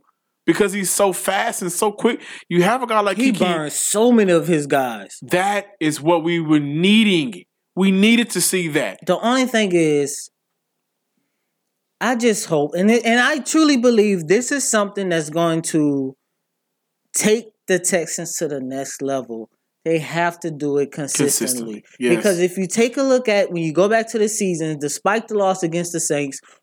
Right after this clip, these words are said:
Speaker 2: we was this excited. "Oh, look what this person did. Look what that person did. Look what this person did."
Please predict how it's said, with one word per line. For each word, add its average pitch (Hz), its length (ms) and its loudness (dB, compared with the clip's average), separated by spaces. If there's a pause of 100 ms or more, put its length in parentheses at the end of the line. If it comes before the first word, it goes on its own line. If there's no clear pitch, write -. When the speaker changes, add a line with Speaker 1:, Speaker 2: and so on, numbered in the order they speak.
Speaker 2:
we 214 180 4
was 180 240 2
this 202 240 0
excited. 165 580 0 (160)
"Oh, 180 240 4
look 208 200 4
what 196 100 2
this 196 160 4
person 185 340 -2
did. 175 260 4
Look 185 140 0
what 190 120 2
that 180 200 2
person 180 300 -4
did. 180 300 2
Look - 160 0
what 185 100 2
this 190 180 2
person 160 360 0
did." 143 280 -2